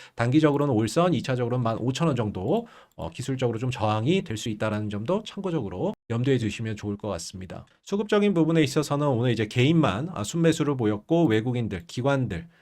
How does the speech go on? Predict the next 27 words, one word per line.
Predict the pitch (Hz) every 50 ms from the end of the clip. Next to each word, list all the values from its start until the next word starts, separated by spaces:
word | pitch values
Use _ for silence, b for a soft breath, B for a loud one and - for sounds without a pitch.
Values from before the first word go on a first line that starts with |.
| b b
사모펀드 | - - 180 180 170 170 143 107 101
다, | - - - 104 - - _ _
아, | - 107 95
올 | 104 120 139 131
매도하는, | 107 110 104 135 127 120 101 95 120 143 -
아, | 120 113 104
그런 | - 135 135 127
이제 | 117 120
모습이었는데, | 107 113 104 - 143 147 123 107 101 95 107 151 143 127 B B B B B _
전반적으로 | - 127 151 202 208 214 226 226 233 214
보면 | - - 127 135 170 196 196 196 190 170 131 107
어떤 | 95 104 - 170 170 170
투자의 | 165 - - - 247 254 247
관점보다는 | 208 175 151 165 202 190 165 147 147 139 139 143 165 170 165
좀 | 170 175 165
단타성 | - - 110 - - 190 175 - 208 196 160
매매나 | 123 120 131 135 131 131
이런 | 117 101 110 113
것들이 | 117 110 - 117 110
좀 | 104 127 123
주를 | - - - 110 127 117
이루는 | 98 101 104 123 127 123 104
것 | 101 120
같습니다. | - 98 - - 107 101 104 104
은행 | 104 113 127 156 170
같은 | 165 165 165 - 170
경우도 | 156 160 147 135 127 139 165 185 202